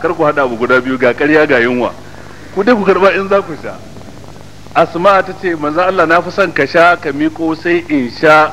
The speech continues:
ragowar ka dai in samu albarkar ka." Tunda yanzu in ta sha ta saura, ta sha wa sauran Aisha, amma in ta miƙa manzon Allah ya sake sha fa,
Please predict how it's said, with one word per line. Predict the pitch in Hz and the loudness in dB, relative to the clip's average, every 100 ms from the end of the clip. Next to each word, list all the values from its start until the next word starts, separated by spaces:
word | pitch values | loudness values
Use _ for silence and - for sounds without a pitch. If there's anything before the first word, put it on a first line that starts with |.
| 127 | -4
ragowar | 127 139 160 147 | -4 0 0 0
ka | 127 | -2
dai | 143 | -6
in | 147 | -6
samu | 127 120 131 | -6 -4 -2
albarkar | 120 110 107 92 | -2 -2 -4 -12
ka." | - - - - - - - - - - | -14 -16 -18 -20 -20 -20 -20 -20 -18 -2
Tunda | 151 175 | 0 2
yanzu | 147 160 | 2 2
in | 175 | 0
ta | 175 | 2
sha | 165 175 | 2 2
ta | 175 | 2
saura, | 170 170 165 - | 4 2 2 0
ta | 170 | 0
sha | 165 175 | 4 2
wa | 156 - - - - - - | 2 -2 -10 -20 -20 -20 -6
sauran | - 156 160 160 | 0 2 2 2
Aisha, | 170 139 127 95 - - - | 0 -2 -6 -10 -12 -18 -6
amma | 135 165 180 | -2 0 -2
in | 190 | -4
ta | 190 | -4
miƙa | 208 214 175 | -2 0 0
manzon | 160 175 | 0 -2
Allah | 180 180 151 | 0 0 -2
ya | - 170 | -2 2
sake | 180 180 156 | 2 2 -2
sha | 156 135 | -2 0
fa, | 131 | -2